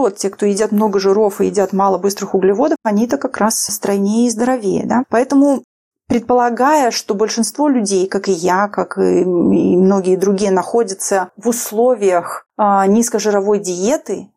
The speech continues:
нам её сейчас уже навязывает и промышленность, да, потому что ты приходишь, а, в магазин, и там очень много чего обезжиренного, много чего fat-free, много чего вот такое zero,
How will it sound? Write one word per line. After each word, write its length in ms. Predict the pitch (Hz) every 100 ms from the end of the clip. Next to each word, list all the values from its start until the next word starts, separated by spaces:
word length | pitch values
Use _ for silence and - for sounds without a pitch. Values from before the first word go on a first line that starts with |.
| -
нам 240 | 208 220
её 200 | 214 226
сейчас 460 | 226 220 226 247 226
уже 540 | 196 214 214 208 202 _ -
навязывает 920 | 208 202 196 208 202 202 196 196 190
и 160 | - 208
промышленность, 800 | 208 208 214 - 180 160 - -
да, 220 | 185 190
потому 240 | 226 - 190
что 180 | - -
ты 80 |
приходишь, 640 | 196 196 - 208 196 - -
а, 280 | 175 175 170 170
в 120 | - 196
магазин, 540 | 196 190 190 214 339
и 60 | 269
там 220 | 214 208
очень 240 | 262 262
много 260 | 208 214 202
чего 260 | 196 196 196
обезжиренного, 920 | 190 196 180 190 190 175 170 156 165 -
много 260 | 196 190
чего 300 | 190 180 180
fat-free, 680 | - - - - 254 285 277
много 280 | 202 202 190
чего 320 | - 180 180
вот 100 | 180
такое 300 | 196 - 180
zero, 540 | 165 202 190 165 156